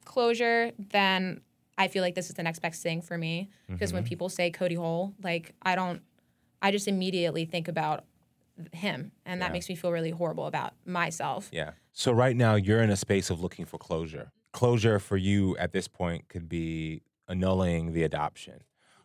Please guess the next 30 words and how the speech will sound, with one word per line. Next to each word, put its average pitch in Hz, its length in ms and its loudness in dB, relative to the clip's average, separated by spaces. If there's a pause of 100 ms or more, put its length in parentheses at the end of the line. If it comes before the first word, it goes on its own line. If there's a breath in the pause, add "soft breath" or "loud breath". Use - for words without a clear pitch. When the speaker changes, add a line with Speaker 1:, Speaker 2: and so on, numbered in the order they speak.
(120)
Speaker 2:
What 110 140 4
other 113 180 6
ways 101 240 6
do 90 100 -4
you 87 120 4
see - 200 -2
that 78 200 -2
closure 80 560 -2
is 80 120 -8
possible? - 520 -10 (320)
Speaker 1:
Really, 214 260 2
the 247 140 0
only 220 220 0
other 196 260 2
way 185 180 2
I 180 60 4
see 185 240 -4
that 175 320 0 (220)
closure 196 320 -2
happening 180 400 -2
is 170 140 -6
if 180 120 -8 (240)
my 180 220 -2
mom 170 260 -2
were 165 100 -2
to 165 80 -2
really 160 220 -4
kind 165 200 -4
of, 165 120 -6
like, 156 340 -4